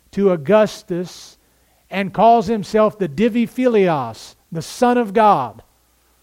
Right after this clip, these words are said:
It was to a point where Augustus had coins minted with his face on the front, and on the back, "There is salvation in no other name." Does that sound familiar?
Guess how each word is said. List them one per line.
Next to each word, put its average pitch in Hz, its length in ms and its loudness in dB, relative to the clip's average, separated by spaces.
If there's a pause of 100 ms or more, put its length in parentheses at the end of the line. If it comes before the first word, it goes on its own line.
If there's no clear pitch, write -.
(500)
It 196 140 -6
was 214 260 -4
to 233 160 0
a 202 60 2
point 226 380 -4
where 196 300 2
Augustus 196 960 -2 (180)
had 180 360 -4
coins 247 580 -4
minted 202 640 -6 (520)
with 160 160 -10
his 196 320 2 (200)
face 233 500 -2
on 196 140 -6
the 160 80 -12
front, 196 640 -10 (380)
and 185 180 -6
on 190 180 -4
the 180 80 -6
back, 175 560 0 (220)
"There 185 200 -2
is 185 140 -4
salvation 190 840 -2
in 160 120 -8
no 185 200 0
other 185 200 0
name." 135 440 -6 (540)
Does 147 140 -10
that 185 180 -2
sound 208 320 -6
familiar? 226 540 -8